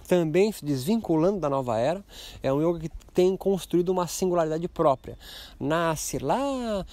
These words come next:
no século, em século dezenove, século vinte, na Índia, no movimento de emancipa-, emancipação, né, dos indianos ali contra a dominação colônica, é, da, da,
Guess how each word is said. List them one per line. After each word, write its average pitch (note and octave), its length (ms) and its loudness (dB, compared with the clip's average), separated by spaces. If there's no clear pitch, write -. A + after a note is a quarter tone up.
no E3+ 220 2
século, D#3 520 -2
em D3 40 -2
século D#3 280 -4
dezenove, C#3 320 0
século C#3+ 280 -6
vinte, D#3 420 -2
na B2+ 200 0
Índia, C#4+ 540 2
no D#3+ 80 2
movimento E3 560 2
de C#3+ 100 0
emancipa-, D3+ 400 0
emancipação, F3 960 0
né, G3 140 0
dos E3 180 -4
indianos D3 640 0
ali C#3+ 320 0
contra D#3+ 400 2
a - 20 4
dominação D3+ 1000 0
colônica, D3 1000 -2
é, C3 640 0
da, C#3+ 240 4
da, B2+ 580 0